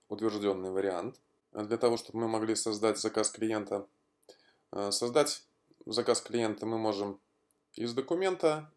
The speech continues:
или из списка документов. Для этого нам необходимо, находясь в самом документе, выбрать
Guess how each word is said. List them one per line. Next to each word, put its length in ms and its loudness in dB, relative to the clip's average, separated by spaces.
или 260 -4
из 540 -4
списка 680 -4
документов. 680 -6
Для 160 4
этого 220 2
нам 200 0
необходимо, 640 -2
находясь 540 2
в 80 -8
самом 340 0
документе, 720 -2
выбрать 540 0